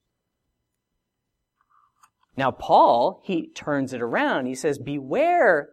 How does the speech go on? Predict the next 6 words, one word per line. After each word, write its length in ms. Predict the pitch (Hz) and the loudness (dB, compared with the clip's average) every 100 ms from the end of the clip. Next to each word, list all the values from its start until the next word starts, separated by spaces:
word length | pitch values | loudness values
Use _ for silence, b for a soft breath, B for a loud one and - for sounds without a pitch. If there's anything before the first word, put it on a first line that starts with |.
| _ | _
listeners 520 | - 147 - 135 127 - | -4 -4 -4 -6 -6 -10
today, 600 | 123 107 104 113 208 254 _ _ _ _ _ _ - | -16 -14 -12 -8 -8 -10 _ _ _ _ _ _ -4
that 320 | 151 147 - _ _ _ _ _ _ _ _ _ _ _ _ _ _ 170 | 0 0 -4 _ _ _ _ _ _ _ _ _ _ _ _ _ _ -2
in 160 | 170 | 2
rejecting 760 | 160 151 120 202 247 - 254 240 | 4 2 2 0 0 -2 -2 -2
Christ, 720 | - 294 254 233 277 - | 2 4 4 2 -2 -12